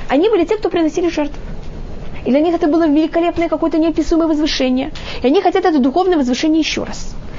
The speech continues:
И они согласны во имя этого, для того, чтобы попробовать это еще один раз, даже погибнуть.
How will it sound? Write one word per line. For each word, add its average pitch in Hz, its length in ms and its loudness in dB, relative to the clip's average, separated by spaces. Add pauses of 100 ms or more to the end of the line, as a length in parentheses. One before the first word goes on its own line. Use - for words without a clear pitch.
(200)
И - 40 -2
они 320 160 2
согласны 359 580 0
во 254 80 0
имя 311 340 0
этого, 285 320 0
для 214 100 -4
того, 285 120 0
чтобы 269 160 -4
попробовать 294 320 0
это 247 100 -4
еще 247 220 -2
один 233 200 0
раз, 403 240 0 (300)
даже 381 380 2
погибнуть. 240 600 -2